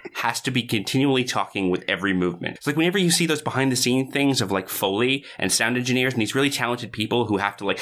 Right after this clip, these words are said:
Speaker 2: put in the squeaks and pops of it when, you know, Will Smith is wrestling a worm or whatever. That, but for every motion.
Speaker 1: I want to take this moment to talk about t-, Teddy's shoes.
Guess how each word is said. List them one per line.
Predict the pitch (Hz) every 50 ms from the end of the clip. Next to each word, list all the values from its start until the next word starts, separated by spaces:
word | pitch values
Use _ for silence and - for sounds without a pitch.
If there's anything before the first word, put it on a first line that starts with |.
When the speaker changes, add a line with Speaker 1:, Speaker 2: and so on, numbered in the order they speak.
| - - -
Speaker 2:
put | - - 135
in | 139 139 127
the | 113
squeaks | 110 - - 123 113 117 -
and | - 107 101
pops | - 104 107 - - -
of | 95 90 87
it | 82 - -
when, | 92 95 92
you | 95 95
know, | 95 92 92 - - - - -
Will | 113 110
Smith | 107 - - 104 104 -
is | 95 90
wrestling | 90 101 101 - 104 98
a | 90
worm | 90 92 98 104 107
or | 110 107
whatever. | 107 110 113 110 110 110 127 139 139 - - - 95
That, | 135 151 147 98 78 - - _ _ _
but | - -
for | - 139 135 - - _ -
every | 139 156 165 135 123 131 143 143
motion. | 139 151 170 170 170 - 95 - -
Speaker 1:
I | - 226
want | 220 226 226 220
to | -
take | 214 208 -
this | 214 -
moment | 233 208 214 202
to | 185
talk | - 208 208 208
about | 202 208 196 185 -
t-, | - - -
Teddy's | - - 220 196 190
shoes. | - - - - 208 190 196 208 233 254 - - -